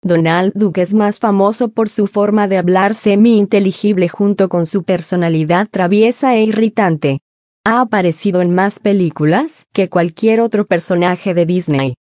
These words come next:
Donald también fue declarado en dos mil dos por la revista T V Guide como uno de los cincuenta mejores personajes de dibujos animados de todos los tiempos. Su segundo nombre es Fauntleroy.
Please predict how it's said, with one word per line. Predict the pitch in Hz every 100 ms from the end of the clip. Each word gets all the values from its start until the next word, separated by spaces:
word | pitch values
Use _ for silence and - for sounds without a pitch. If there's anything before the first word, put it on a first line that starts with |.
| _ _ -
Donald | 190 185 185 202 -
también | 226 208 220 240 262
fue | 240 214
declarado | 190 190 170 160 165 180 214
en | 202 180
dos | 202 233
mil | 220 208 208
dos | 208 208 -
por | 196
la | 185
revista | 175 165 180 175 - 180
T | 165 170
V | 180 190
Guide | 190 196 190
como | 190 175
uno | 180 190 185
de | 180
los | 175
cincuenta | - 185 170 190 180 185 175
mejores | 170 202 190 -
personajes | 180 170 175 170 170 170 185
de | 202
dibujos | 226 214 262 294 262
animados | 233 220 185 180 180 180
de | 175
todos | 160 190 190 196
los | 185 -
tiempos. | 190 143 135 127 - - _ _ _ _ _ -
Su | - 240
segundo | 208 190 220 226 247
nombre | 233 254 269 247
es | 220 -
Fauntleroy. | 247 233 202 214 208 202 160 139